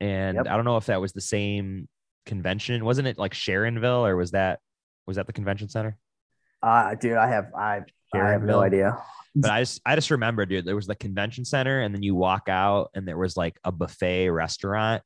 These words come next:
Speaker 1: and then past that was, like, a movie theater, and that's where they did, like, the film festival.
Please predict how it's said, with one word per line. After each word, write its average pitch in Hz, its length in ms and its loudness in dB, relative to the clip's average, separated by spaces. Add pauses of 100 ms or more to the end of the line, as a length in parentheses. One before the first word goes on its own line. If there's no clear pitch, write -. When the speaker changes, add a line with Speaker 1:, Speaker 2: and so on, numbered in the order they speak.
Speaker 1:
and 98 100 -4
then 90 200 -4
past 98 400 -4
that 87 260 0
was, 85 140 -4
like, 82 180 -2
a 92 60 -4
movie 90 400 0
theater, 110 360 0
and 85 100 -2
that's 82 200 -6
where 90 80 -2
they 82 80 0
did, 80 160 -4
like, 80 220 -4
the - 60 -16
film 82 280 -6
festival. 110 580 -4